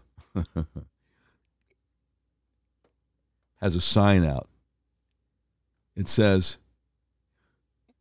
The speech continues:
"If you voted for and continue to support and stand behind the worthless, inept, and corrupt administration currently inhabiting the White House that is complicit in the death of our servicemen and women in Afghanistan, please take your business elsewhere. God bless America,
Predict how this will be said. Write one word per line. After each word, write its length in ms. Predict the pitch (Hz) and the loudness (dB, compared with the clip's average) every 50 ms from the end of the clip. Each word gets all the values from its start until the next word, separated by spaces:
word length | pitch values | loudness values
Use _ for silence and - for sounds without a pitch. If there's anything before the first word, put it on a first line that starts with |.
| _ _ _ _ | _ _ _ _
"If 160 | - 90 80 | -2 2 6
you 120 | 101 107 | 6 6
voted 340 | 92 92 117 131 139 135 120 | 8 8 6 6 6 4 2
for 240 | - - 120 120 110 | 4 6 6 6 6
and 140 | 95 90 80 | 6 4 2
continue 500 | 95 85 - - 120 120 120 120 117 110 | 0 0 2 2 4 6 6 8 6 6
to 160 | 95 - 90 | 4 0 -2
support 540 | 80 - 90 - - 101 110 104 101 - - | -2 -2 -4 0 2 4 6 6 6 4 0
and 180 | - 87 85 78 | -4 -2 -2 -2
stand 340 | - - 101 98 98 98 85 | -2 0 2 2 2 2 2
behind 300 | 95 98 92 87 85 80 | 2 0 0 0 0 0
the 60 | 76 | 0
worthless, 480 | 76 85 95 98 95 98 98 90 - | 2 2 2 4 4 2 2 2 0
inept, 420 | - - 87 90 90 90 82 - - _ _ _ _ _ - | -2 0 0 2 2 0 -2 -4 -10 _ _ _ _ _ -8
and 160 | - 80 76 | -6 -6 -2
corrupt 300 | - 95 98 98 92 - | 2 4 4 4 4 4
administration 640 | 87 87 90 87 85 - - 85 82 82 - 78 67 | 2 2 4 2 2 2 2 2 2 2 0 -4 -4
currently 400 | - - 104 104 92 85 90 87 | -2 2 2 2 4 4 2 2
inhabiting 480 | 82 80 90 92 85 82 87 82 78 | 2 2 2 2 2 2 0 0 0
the 60 | 76 76 | 0 2
White 260 | 87 98 98 101 95 | 2 2 4 4 4
House 280 | 95 95 92 - - - _ _ _ _ _ _ - | 2 2 0 0 -4 -8 _ _ _ _ _ _ -4
that 120 | 92 92 | -2 0
is 140 | 87 82 - | 0 0 0
complicit 520 | - 90 - - - 110 104 - - - - | -2 -2 -2 0 2 2 2 2 2 0 0
in 120 | 85 85 | 0 0
the 60 | 76 | 0
death 380 | 69 71 69 92 98 104 - - | -2 -2 0 0 0 0 0 -2
of 100 | 82 78 | -4 -4
our 160 | 73 69 76 | -4 -4 -4
servicemen 720 | - - - 110 113 110 101 95 - 98 95 95 95 87 - _ _ _ _ | -2 0 2 4 4 4 2 2 2 2 4 4 4 2 0 _ _ _ _
and 160 | - 76 76 | -4 -2 0
women 280 | 78 82 98 101 98 85 | 2 4 4 4 4 4
in 60 | 71 | 2
Afghanistan, 800 | 71 80 80 - - 95 90 92 90 87 - 104 95 92 90 85 - _ _ _ _ | 0 0 -2 0 0 2 2 2 2 0 2 2 2 4 2 0 -2 _ _ _ _
please 240 | - - 101 110 104 | 0 2 4 4 4
take 220 | - - 107 92 85 | 4 2 2 2 2
your 100 | 90 73 | 0 0
business 320 | 90 85 76 85 76 - | 0 0 0 0 -2 0
elsewhere. 420 | 87 73 73 - - 73 69 69 | -2 -2 -2 -4 -4 -4 -4 -4
God 300 | 64 65 85 85 87 85 | -4 -2 -2 0 0 0
bless 200 | 85 90 87 - | 0 0 0 0
America, 500 | - 87 90 101 110 104 92 113 101 101 | 0 2 2 4 4 2 2 2 0 -2